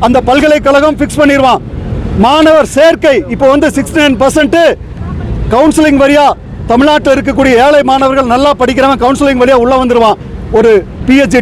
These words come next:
டெக்கு, சி ஐ டி, மதுரை தியாகராயா காலேஜ், இந்த மாதிரி காலேஜில் உள்ள போயிடுவான். இனிமேல் அப்படியான வாய்ப்பு கிடையாது. சென்னையில் இருக்கக்கூடிய Arts and Science College, லைலா காலேஜ், தமிழ்நாட்டினுடைய தலை சிறந்த கல்லூரிகளில்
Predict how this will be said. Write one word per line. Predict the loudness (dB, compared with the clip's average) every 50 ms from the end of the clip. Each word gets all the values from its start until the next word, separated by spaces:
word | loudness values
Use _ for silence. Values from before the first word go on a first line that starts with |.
| 0
டெக்கு, | 0 -2 0 2 2 2 2 0 -4 -12 -10 -4 0
சி | 2 2 4 4 2
ஐ | 2 0 0
டி, | 0 0 0 -2 -4 -8 -14 -8 -4 -2 0
மதுரை | 2 2 2 0 0 0
தியாகராயா | 0 2 2 2 2 2 2 2 2 0 0 0
காலேஜ், | 0 0 0 0 0 -2 0
இந்த | 0 0 0
மாதிரி | 0 0 0 2
காலேஜில் | 2 2 2 2 0 0 0
உள்ள | 0 0 0
போயிடுவான். | 2 2 2 2 0 -2 -4 -6 -4
இனிமேல் | -2 0 2 2 2
அப்படியான | 2 2 2 2 2 2 2 2
வாய்ப்பு | 2 0 0 -2 -2 0
கிடையாது. | 2 2 2 2 0 -4 -8 -8 -10 -10 -10 -8 -4 0
சென்னையில் | 0 2 2 4 2 2
இருக்கக்கூடிய | 2 0 0 -2 -2 0 0 2 2 2
Arts | 0 0 -2 -2
and | 0 0
Science | -2 -2 -2 -2 0
College, | 0 0 2 2 2 2
லைலா | 2 2 2 2 2 0
காலேஜ், | 0 0 0 0 0 0 -2 -2 -4 -8 -10 -8 -8 -8 -6 -4 -2 0
தமிழ்நாட்டினுடைய | 0 2 2 2 2 0 0 0 0 0 0 2 0 0 0 0
தலை | 0 0 0 0 0
சிறந்த | 0 0 2 0 0 0 0
கல்லூரிகளில் | 0 2 2 0 2 2 2 2 0 0